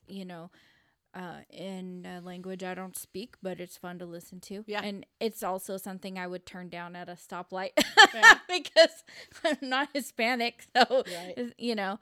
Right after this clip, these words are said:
Speaker 1: um, and I don't even know what they're singing about, so.
Speaker 2: My husband
Speaker 1: That's right.
Speaker 2: loves, and this is really funny too, because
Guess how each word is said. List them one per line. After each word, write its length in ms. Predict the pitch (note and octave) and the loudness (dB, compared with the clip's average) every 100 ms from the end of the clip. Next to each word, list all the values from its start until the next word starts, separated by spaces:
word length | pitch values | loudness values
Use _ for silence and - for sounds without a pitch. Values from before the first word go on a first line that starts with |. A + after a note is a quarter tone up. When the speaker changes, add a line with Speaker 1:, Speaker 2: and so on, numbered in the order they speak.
| - - - - | -14 -20 -10 0
Speaker 1:
um, 460 | A3+ G#3+ G3 F#3+ - | 2 4 2 -2 -4
and 140 | G#3+ | -2
I 80 | G#3+ | 0
don't 120 | G#3+ | -2
even 180 | G#3+ G#3 | -4 -6
know 100 | G3 | -6
what 100 | F#3+ | -6
they're 100 | G3 | -8
singing 380 | - G#3+ G3+ F#3 | -10 -10 -10 -10
about, 340 | E3 F3+ F3 | -8 -8 -10
so. 320 | - F#3 F3+ F#3 | -10 -8 -8 0
Speaker 2:
My 200 | A3+ C4 | 2 4
husband 580 | C#4 C4 D#4 C4 A3+ | 2 2 -2 -4 -4
Speaker 1:
That's 100 | G3+ F3+ | -6 -6
right. 60 | |
Speaker 2:
loves, 720 | F3+ G3 A3+ G3+ F#3 F#3 - - - F#3+ | -2 4 4 4 0 -6 -12 -14 -14 -12
and 180 | - G#3 | -10 -8
this 180 | A3+ C4 | -8 -10
is 140 | A#3+ | -12
really 260 | G#3 G#3 G3 | -8 -6 -6
funny 280 | G3 F#3+ F3+ | -6 -10 -10
too, 200 | G#3 F#3+ | -10 -10
because 460 | E3+ G3+ F3+ F3 | -10 -10 -10 -12